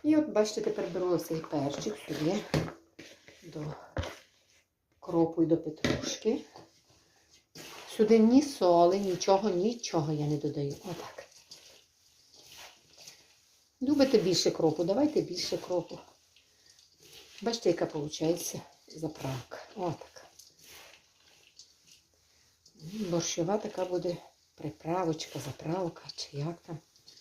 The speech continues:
Бачите, яка вона. От. Отака вона. Перчик тут, і, і навіть дівчатка, я бачу, тепер люблять так на піцу зверха, е, трошечки взяти, от петрушечки свіжої такої посипати. Це прекрасно для піци.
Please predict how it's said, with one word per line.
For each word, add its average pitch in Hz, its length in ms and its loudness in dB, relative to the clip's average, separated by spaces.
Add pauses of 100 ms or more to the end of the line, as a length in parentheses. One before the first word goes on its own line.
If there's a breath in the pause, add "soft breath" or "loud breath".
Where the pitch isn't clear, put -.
(440 soft breath)
Бачите, 160 420 -4
яка 135 240 -4
вона. 139 300 -4
От. - 260 -12 (680)
Отака 175 340 -8
вона. 143 240 -8 (280)
Перчик 208 500 2
тут, 185 180 -4
і, 175 140 4 (520)
і 180 140 -2
навіть 196 320 6
дівчатка, 202 540 0 (460 loud breath)
я 175 80 0
бачу, 185 280 4
тепер 170 300 2
люблять 165 460 6
так 165 220 0
на 160 300 4 (960)
піцу 214 300 2
зверха, 165 580 4 (440 loud breath)
е, 151 520 4 (160)
трошечки 170 500 0
взяти, 180 500 6
от 160 180 4
петрушечки - 680 0
свіжої 180 800 0
такої 175 320 6
посипати. 175 640 -2
Це 170 180 -2
прекрасно 175 600 2
для 156 140 6
піци. 196 520 4